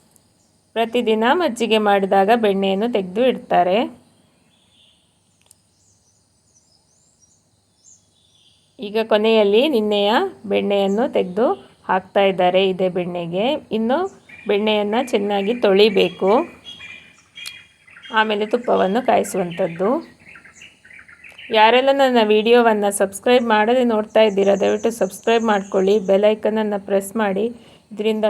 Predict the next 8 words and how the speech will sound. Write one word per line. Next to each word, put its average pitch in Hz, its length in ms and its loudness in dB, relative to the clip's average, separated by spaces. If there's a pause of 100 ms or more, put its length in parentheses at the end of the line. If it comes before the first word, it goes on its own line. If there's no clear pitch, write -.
ನಾನು 214 240 -6
ಹಾಕುವ 202 340 -4
ಹೊಸ 185 160 -4 (140)
ವಿಡಿಯೋಗಳ 202 460 2 (100)
ನೋಟಿಫಿಕೇಷನ್ 202 800 -4
ನಿಮಗೆ 190 340 -2
ಬೇಗನೆ 202 400 0 (100)
ಸಿಗ್ತದೆ. 190 440 -6